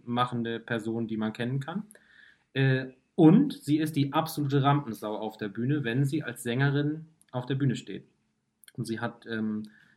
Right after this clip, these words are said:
mit ihrem Mann und, äh, einigen anderen Profimusikern zusammen eine,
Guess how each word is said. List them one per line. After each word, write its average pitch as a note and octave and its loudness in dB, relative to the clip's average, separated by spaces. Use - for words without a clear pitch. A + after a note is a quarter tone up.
mit A#2 -8
ihrem A2+ -2
Mann A#2 0
und, A2+ -6
äh, A2+ -6
einigen A2+ -6
anderen A#2 -4
Profimusikern B2+ -2
zusammen A#2+ -6
eine, A2+ -6